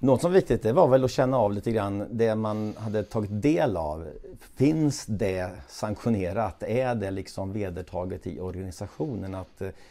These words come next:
den värdegrund man satt och det arbetet man har, har gjort, eh, är det på riktigt? Och det fick jag ganska snabbt en bild av att, jo, men det, det var det ju faktiskt. Men,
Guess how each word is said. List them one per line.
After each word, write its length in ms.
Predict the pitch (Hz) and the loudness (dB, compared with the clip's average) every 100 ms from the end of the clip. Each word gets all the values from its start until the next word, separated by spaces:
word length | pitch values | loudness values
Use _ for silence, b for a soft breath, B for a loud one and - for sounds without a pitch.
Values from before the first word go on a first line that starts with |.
| b b | b b
den 280 | - 123 113 | 0 2 4
värdegrund 840 | 131 98 90 98 92 117 131 123 | 4 4 0 -2 -2 0 0 0
man 140 | 123 117 | -2 -4
satt 420 | - - _ 95 | -6 -8 _ -10
och 280 | 90 - 98 | -10 -8 -6
det 160 | 92 98 | -4 -2
arbetet 680 | 101 110 95 95 90 90 | -2 -2 -2 -4 -4 -8
man 180 | 101 98 | -8 -8
har, 160 | 92 92 | -6 -6
har 180 | 90 101 | -4 -4
gjort, 380 | 90 78 - | -6 -8 -10
eh, 80 | 90 85 b b b _ | -10 -10 b b b _
är 140 | 120 143 | 0 2
det 80 | |
på 100 | 98 | 2
riktigt? 580 | 101 - - - - - - b b b b b b - - | -4 -4 -6 -6 -8 -20 -20 b b b b b b -20 -6
Och 100 | 107 | 2
det 240 | 139 151 - - | 4 4 -2 -8
fick 120 | 160 151 | -2 2
jag 80 | |
ganska 280 | 147 107 143 | 2 2 -2
snabbt 540 | - 120 90 - - - | 0 -2 -4 -8 -20 -10
en 120 | - 98 | -2 0
bild 280 | 95 92 | 0 -2
av 120 | 85 82 | -4 -6
att, 220 | 82 - | -8 -6
jo, 180 | 101 123 | -2 0
men 160 | 113 | 2
det, 180 | 107 131 | 2 0
det 160 | 107 135 | 0 -2
var 200 | 80 95 | -4 -6
det 60 | |
ju 60 | 156 | -8
faktiskt. 540 | - - - - - _ _ _ _ - | -8 -16 -18 -20 -20 _ _ _ _ -8
Men, 600 | 98 107 151 113 170 | 0 2 2 2 -4